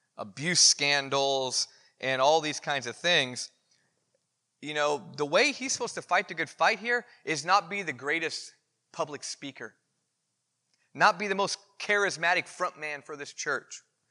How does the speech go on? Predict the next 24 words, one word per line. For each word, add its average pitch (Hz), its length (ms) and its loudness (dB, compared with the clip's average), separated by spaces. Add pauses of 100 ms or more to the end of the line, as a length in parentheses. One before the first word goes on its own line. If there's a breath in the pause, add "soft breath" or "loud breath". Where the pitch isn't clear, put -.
(220 loud breath)
not 170 320 4
be 220 160 -4
the 196 100 2
best 170 360 0
event 156 400 -6
planner, 131 420 -2 (260 loud breath)
not 151 380 6
be 220 160 -4
the 202 80 2
best 175 460 2
author 143 580 0 (140)
and 139 240 -6
writer. 135 480 2 (840)
The 175 160 2
way 202 460 2
that 330 260 -8
Timothy 147 720 -8 (320 soft breath)
is 160 160 -4
supposed - 800 -6
to 247 140 -10
fight - 640 0
the 160 120 -6
good 143 300 -8
fight 151 580 2